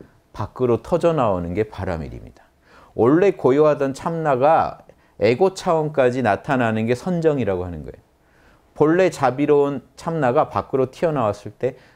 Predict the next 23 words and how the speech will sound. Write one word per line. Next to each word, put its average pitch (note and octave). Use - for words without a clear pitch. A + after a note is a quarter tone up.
남에게 A#2
뭘 G#2+
나눌 G2+
때 C#3
보시라고 G2+
하는 E2+
거고, C#2+
본래 D#3+
유혹당하지 C#3
않는 A#2
참나가 D#3
밖으로 C3
나오면 G#2+
여러분 G#2+
에고도 G2
강해져서 G2+
유혹을 A2+
안 F2+
당하고 F#2
계율을 G2+
지켜요. F2
그게 G2+
지게바람이. D#2+